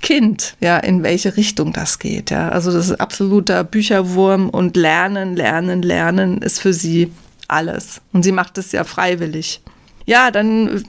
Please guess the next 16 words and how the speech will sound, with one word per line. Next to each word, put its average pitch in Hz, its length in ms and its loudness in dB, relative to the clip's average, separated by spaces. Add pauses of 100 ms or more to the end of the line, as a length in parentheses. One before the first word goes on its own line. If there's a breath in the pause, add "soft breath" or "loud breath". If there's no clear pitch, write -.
(100)
rückt 262 300 0
der 208 160 0
Krieg 247 460 2
immer 220 260 4
näher 208 280 4
heran. 196 600 2
Neunzehnhundertvierzig 214 1300 4
erleben 202 400 4
sie 202 220 0
dort 190 320 0
in 185 160 -2
dem 180 440 2 (520)
Ort, - 640 -2 (360)
also 175 180 -2
in 175 180 0
Essen, 196 520 2